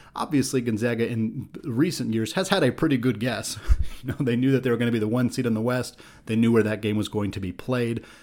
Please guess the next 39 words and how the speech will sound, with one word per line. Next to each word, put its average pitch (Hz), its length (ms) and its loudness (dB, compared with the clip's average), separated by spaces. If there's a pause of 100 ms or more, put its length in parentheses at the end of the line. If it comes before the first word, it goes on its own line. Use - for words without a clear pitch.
(140)
They 110 100 -2
knew 107 180 2
that 104 140 2
their 107 120 2
opponent 104 360 0
was 98 100 -4
going 107 260 -2
to 107 120 -4
be 101 360 -2 (920)
a-, - 220 -8
an 131 100 -2
opponent 123 480 2
that 117 120 4
was 107 200 2
beatable, 135 540 0 (120)
<laughs> - 80 0
I - 120 -6
guess 127 220 4
is 123 140 2
the 127 120 4
best 113 280 2
polite 113 360 -2
way 117 140 -2
to 113 100 -2
put - 240 -4
that. 135 200 -2 (260)
But 160 120 -4
they 185 100 2
didn't 147 220 4
know 127 100 4
who 117 120 2
they 110 100 4
were 104 80 0
gonna 101 140 0
play 107 200 -2
in 95 60 -4
the 85 80 -6
second - 380 -6
round. 101 320 -4